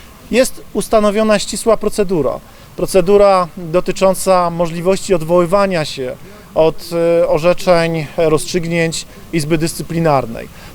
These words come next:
e, przez Izbę Odpowiedzialności Zawodowej. Oczywiście także z urzędu będą te sprawy prowadzone, natomiast nie w taki sposób,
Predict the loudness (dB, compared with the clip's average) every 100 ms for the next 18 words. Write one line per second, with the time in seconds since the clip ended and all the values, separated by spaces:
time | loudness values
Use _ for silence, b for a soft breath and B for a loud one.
0 | -4 2 2 4 2 4 0 -6 -6 0
1 | 0 2 -4 0 0 0 -2 -4 0 2
2 | 2 2 2 2 2 2 2 2 -2 -4
3 | B B -18 -4 0 2 2 0 0 2
4 | 2 0 0 0 -2 -4 -2 2 2 2
5 | -2 -2 B B -2 0 2 2 0 -2
6 | -6 -6 -2 2 0 0 0 0 0 -2
7 | -4 -8 -2 -2 0 -6